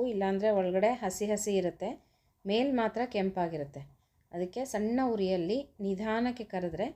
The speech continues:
ತುಂಬ ಕ್ರಿಸ್ಪಾಗಿ, ತುಂಬ ಟೊಳ್ಳಾಗಿ ಬರುತ್ತೆ ಒಳಗಡೆನೂ. ತುಂಬ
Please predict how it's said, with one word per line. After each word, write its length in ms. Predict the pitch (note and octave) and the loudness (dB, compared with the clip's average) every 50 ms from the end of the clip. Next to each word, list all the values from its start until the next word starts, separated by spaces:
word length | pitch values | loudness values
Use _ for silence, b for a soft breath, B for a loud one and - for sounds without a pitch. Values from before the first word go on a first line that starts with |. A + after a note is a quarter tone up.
| b b b b b _ _ - | b b b b b _ _ -8
ತುಂಬ 280 | G3 G#3 A3 A#3+ B3 C4 C4 C4 | -6 -2 0 2 4 2 2 2
ಕ್ರಿಸ್ಪಾಗಿ, 680 | A#3+ G3+ F#3+ - - - - G3 F#3+ F3+ E3+ F3+ G3 A3 A#3+ - - _ _ | 0 -4 -4 -4 -6 -4 0 2 2 2 2 0 -2 -2 -4 -6 -12 _ _
ತುಂಬ 180 | G#3 G3+ G#3 G#3 A3 G#3+ G#3+ | -6 -2 2 2 2 2 4
ಟೊಳ್ಳಾಗಿ 460 | G#3 F#3+ G3 G#3+ A#3 B3 A#3+ A#3 A#3+ A3 G3 | 4 4 6 6 6 6 6 4 2 2 2
ಬರುತ್ತೆ 280 | F#3+ F#3 F#3 - F3+ E3+ D#3+ | 0 0 -2 -2 -2 -2 0
ಒಳಗಡೆನೂ. 500 | D#3+ E3+ F3+ F#3+ F#3 F#3+ F#3 F3+ F#3 A3+ D4 - _ _ _ _ _ _ _ _ _ - | 0 0 0 0 0 2 2 0 0 -2 -4 -8 _ _ _ _ _ _ _ _ _ -2
ತುಂಬ 160 | B3 B3 | 0 2